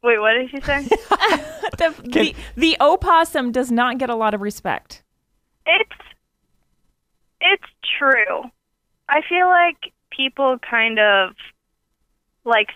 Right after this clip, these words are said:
Speaker 1: see them as, like, rodents or something,
Speaker 3: Like
Speaker 1: like,
Speaker 3: gross?
Speaker 1: gross.
Speaker 2: Aren't they rodents? They have a
Speaker 1: Yeah.
Speaker 2: massive rat tail.
Speaker 3: They're pretty gross.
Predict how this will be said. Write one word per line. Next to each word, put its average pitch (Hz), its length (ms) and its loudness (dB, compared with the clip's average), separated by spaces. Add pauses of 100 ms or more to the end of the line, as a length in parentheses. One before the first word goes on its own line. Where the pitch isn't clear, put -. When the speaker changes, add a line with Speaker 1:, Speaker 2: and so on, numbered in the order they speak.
Speaker 1:
see 247 140 -2
them 233 220 0
as, 202 240 -4
like, 220 240 -4
rodents 196 680 -2
or 240 80 -4
something, 240 460 -6
Speaker 3:
Like 214 100 -2
Speaker 1:
like, 202 160 -2
Speaker 3:
gross? 185 320 2
Speaker 1:
gross. 208 420 -2
Speaker 2:
Aren't 254 260 -4
they 349 160 -2
rodents? 359 400 0
They 403 100 0
have 349 160 0
a 311 80 0
Speaker 1:
Yeah. 294 60 -4
Speaker 2:
massive 277 440 2
rat 220 380 -2
tail. 185 420 -4
Speaker 3:
They're 95 100 -8
pretty 95 200 -2
gross. 76 580 -8